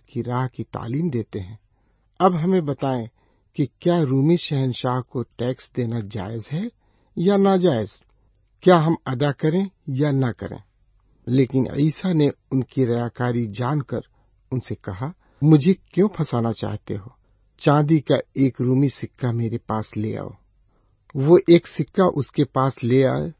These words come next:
تو اس نے پوچھا، "کس کی صورت اور نام اس پر کندہ ہے؟" انہوں نے جواب دیا، "شہنشاہ کا۔" اس نے کہا،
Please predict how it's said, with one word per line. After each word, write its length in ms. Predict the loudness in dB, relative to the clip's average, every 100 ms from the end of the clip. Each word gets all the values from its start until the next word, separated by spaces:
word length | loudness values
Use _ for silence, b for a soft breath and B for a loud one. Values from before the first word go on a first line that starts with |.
| _ _
تو 220 | -2 0 0
اس 140 | -2
نے 80 | -4
پوچھا، 420 | -4 -8 -8 -10 -12 _ _ _ _ 0
"کس 240 | 0 0
کی 140 | 0
صورت 440 | 0 2 4 4 2 _ -4
اور 160 | 0
نام 340 | 2 2 2 -2 -4
اس 240 | -12 -6
پر 140 | -4 -4 -8 _ _ _ _ _ 0
کندہ 300 | 4 6 4
ہے؟" 180 | -2 -10 _ _ _ 2
انہوں 240 | 4 4
نے 120 | 4 2
جواب 460 | 0 0 -2 -2
دیا، 200 | -4 -4 -4 _
"شہنشاہ 720 | -18 -6 -2 0 -2 -4 -4 -6 -10
کا۔" 100 | -16 -16 _ _ _ _ _ _ _ _
اس 200 | -4 -2
نے 80 | -4
کہا، 320 | -6 -8 -8